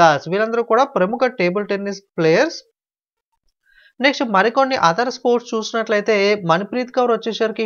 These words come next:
షాట్ పుట్, మన్ప్రీత్ సింగ్ వచ్చేసరికి హాకీ, హరంప్రీత్ కౌర్ వచ్చేసరికి క్రికెట్. అంటే పేర్లు కొంచెం కన్ఫ్యూజన్ గా ఉన్నాయి కదా, అందుకే ఒక దగ్గర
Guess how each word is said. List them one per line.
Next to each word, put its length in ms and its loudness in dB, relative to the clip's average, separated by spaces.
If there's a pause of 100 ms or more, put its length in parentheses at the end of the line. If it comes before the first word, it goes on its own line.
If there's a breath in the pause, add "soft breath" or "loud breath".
షాట్ 320 4
పుట్, 240 -2 (100)
మన్ప్రీత్ 440 -4
సింగ్ 180 -6
వచ్చేసరికి 540 -6
హాకీ, 320 4 (160)
హరంప్రీత్ 500 0
కౌర్ 160 2
వచ్చేసరికి 520 -8
క్రికెట్. 340 0
అంటే 120 -6 (120)
పేర్లు 280 -2
కొంచెం 300 -8
కన్ఫ్యూజన్ 420 -4
గా 80 0
ఉన్నాయి 180 -2
కదా, 140 0
అందుకే 220 -6
ఒక 140 -6
దగ్గర 160 -2